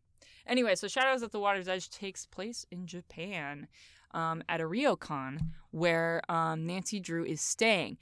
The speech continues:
She is being an English teacher for the summer for a couple weeks, which is really cute because you get to grade the kids' papers. It's not required. You don't have to, but you get to read their English,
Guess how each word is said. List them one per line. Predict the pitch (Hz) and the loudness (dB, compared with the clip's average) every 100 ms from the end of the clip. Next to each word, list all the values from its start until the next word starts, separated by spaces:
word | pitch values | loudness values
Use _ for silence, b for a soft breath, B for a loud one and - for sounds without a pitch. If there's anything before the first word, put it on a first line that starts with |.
| b | b
She | - - 185 | -6 0 2
is | 175 | 2
being | 190 185 170 | 0 0 0
an | |
English | - 175 247 233 | -2 -2 -2 -2
teacher | - 233 - | -4 -4 -6
for | 262 | -8
the | 262 | -4
summer | - 190 185 | -2 -2 -2
for | - | -4
a | 156 | -4
couple | 160 - 269 | -4 -4 -2
weeks, | 220 165 - | -2 -4 -8
which | 156 | -10
is | 160 160 | -8 -4
really | 175 214 | -2 -2
cute | - 220 | -4 -4
because | 214 180 165 | -4 -4 -4
you | |
get | 160 160 | -6 -6
to | 190 | -6
grade | 165 151 160 | -8 -8 -6
the | 170 156 160 | -6 -8 -10
kids' | 175 156 | -10 -10
papers. | - 131 165 180 | -10 -8 -6 -6
It's | 170 - | -8 -2
not | 160 202 - _ | 0 0 -2 _
required. | 180 - 240 196 139 | -8 6 8 8 4
You | 156 | -4
don't | 196 196 | -4 -6
have | - 220 - | 0 0 0
to, | - 143 | -8 -8
but | 165 | -8
you | 165 | -8
get | 190 196 | -8 -8
to | 196 | -6
read | 175 190 | -4 -4
their | 202 - | -4 -6
English, | 170 170 175 | -8 -6 -8